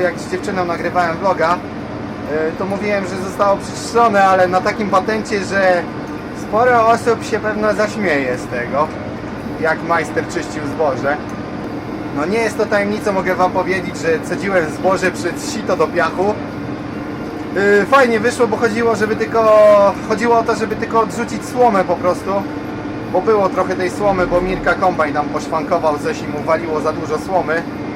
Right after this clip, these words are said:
Zresztą u Mirka w Bizonie w tym roku jest trochę reparacji, bo tam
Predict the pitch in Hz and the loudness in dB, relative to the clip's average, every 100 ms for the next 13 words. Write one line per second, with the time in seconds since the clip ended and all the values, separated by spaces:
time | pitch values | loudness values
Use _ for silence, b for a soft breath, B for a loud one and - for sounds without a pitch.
0 | - - - - 160 - 175 165 156 156 | -8 -10 -10 -6 -4 -2 -2 -2 -8 -8
1 | 170 190 185 - 175 175 190 180 165 175 | -6 -4 -4 0 0 0 -2 -2 -2 -4
2 | 170 170 175 165 165 175 160 160 156 170 | -4 -4 -4 -6 -6 -6 -2 -2 -2 0
3 | 185 170 123 143 - 135 | 2 2 0 -6 -6 -4